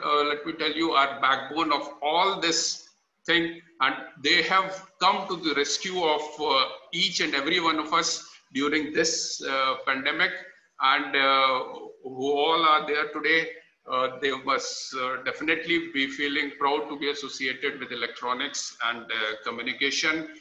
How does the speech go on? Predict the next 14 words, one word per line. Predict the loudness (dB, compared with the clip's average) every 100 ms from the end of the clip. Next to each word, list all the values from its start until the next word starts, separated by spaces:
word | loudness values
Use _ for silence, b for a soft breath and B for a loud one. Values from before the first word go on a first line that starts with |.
| B -4
And | -2 -2 -8 -4 0
I | 2 2
wish, | 0 0 0
uh, | 4 6 6 4 2
every | 2 4 2 4
one | 2
of | 2 0 0
you, | 0 -2 -10 -20 _ -6
each | -6 -6 -14 -10
of | -10 -8
you, | -8 -6 -6
that | -6 -8 -12
this, | -8 -6 -6 -6
uh, | -4